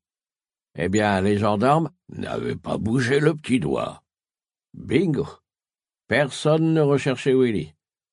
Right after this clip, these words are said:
Et si le père s'est soudain alarmé, c'est parce qu'il venait de recevoir l'appel d'une certaine Juliette Delormeau, qui voulait elle-même savoir si ce père avait eu des nouvelles de Willy.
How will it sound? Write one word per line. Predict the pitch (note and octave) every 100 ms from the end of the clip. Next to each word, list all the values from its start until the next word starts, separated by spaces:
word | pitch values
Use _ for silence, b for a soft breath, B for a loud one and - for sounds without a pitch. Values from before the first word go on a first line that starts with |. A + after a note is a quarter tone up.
| _
Et | - F2+
si | F2+ -
le | A#2 B2
père | C3 A2+
s'est | - G2
soudain | - A2+ A2+
alarmé, | G#2 G2 G2 B2 D3+ _ _ _ _
c'est | - G2+
parce | G2+ G2+
qu'il | A2+
venait | G2+ B2+ C3+
de | G#2+
recevoir | A2+ - A#2 A2+ G#2
l'appel | G#2 C3+ C#3
d'une | G#2+ G2
certaine | F#2+ A#2 C3 B2+
Juliette | F#2+ A2 C#3+ C#3 D#3 D3 B2
Delormeau, | F2 A#2+ C3 B2 A#2+ C#3 F3 - _ _ _ _
qui | - B2
voulait | A#2+ B2+ A2
elle-même | G#2 D#3 E3 F3 F3+ F3
savoir | - B2 C#3 C3+
si | C#3
ce | A#2+ C3+
père | B2 D3+ D#3 D3
avait | B2 A#2 A#2+ A#2+ -
eu | D3
des | A#2 A2+
nouvelles | A#2 C#3+ D#3 D#3+ D3+
de | D3+
Willy. | D3 C#3+ G2 D#2+